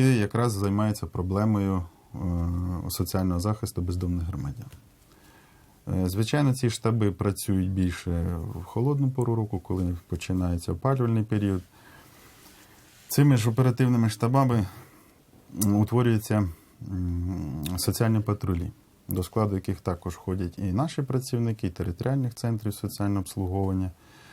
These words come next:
працівники внутрішніх органів справ, е, служб у справах дітей, сім'ї, молоді. З метою для того ці патрулі діють, е, з цією, з метою, е, обстеження місць можливих перебування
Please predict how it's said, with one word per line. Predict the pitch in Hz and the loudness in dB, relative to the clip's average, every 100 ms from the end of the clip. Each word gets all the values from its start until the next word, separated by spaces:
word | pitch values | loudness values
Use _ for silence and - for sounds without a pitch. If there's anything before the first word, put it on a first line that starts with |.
| - - - _ | -20 -20 -20 _
працівники | 95 87 - 110 110 - 104 90 | -8 -4 2 2 2 2 2 2
внутрішніх | 104 127 123 - 113 107 | 0 0 -2 -2 -2 0
органів | 104 98 98 95 | 0 0 -2 -2
справ, | - 104 101 98 - 92 | -4 -2 -2 -2 -4 -4
е, | 92 92 85 - - 57 71 - - | -4 -4 -6 -8 -10 -12 -12 -12 -12
служб | - 107 101 92 | -4 0 2 0
у | 98 | -4
справах | - 98 90 87 | -4 0 0 0
дітей, | 90 87 123 127 113 | -4 -4 0 0 -2
сім'ї, | - 92 87 | -4 -4 -2
молоді. | 98 117 107 95 92 - - - - - - - _ | -2 0 0 -2 -4 -10 -20 -20 -20 -20 -20 -20 _
З | 95 | 0
метою | 101 104 147 151 131 | 0 0 2 2 2
для | 117 | 0
того | 113 127 120 | 0 0 0
ці | - | -2
патрулі | 110 107 104 113 113 | -2 -2 0 0 2
діють, | 107 98 92 101 | 2 2 -2 -2
е, | 95 92 92 95 92 | 2 2 2 2 0
з | 90 | -2
цією, | - 107 104 95 95 | 0 2 2 2 0
з | 95 | 2
метою, | 101 98 120 113 104 | 0 2 0 2 0
е, | 95 95 95 92 90 85 82 - _ - | -2 0 2 2 0 -2 -6 -16 _ -8
обстеження | 101 - - 98 87 90 | -6 -2 0 0 2 2
місць | 92 95 85 - | 4 2 0 -4
можливих | 92 87 87 87 82 | -2 0 0 0 -2
перебування | - 98 98 135 110 | -2 0 0 2 0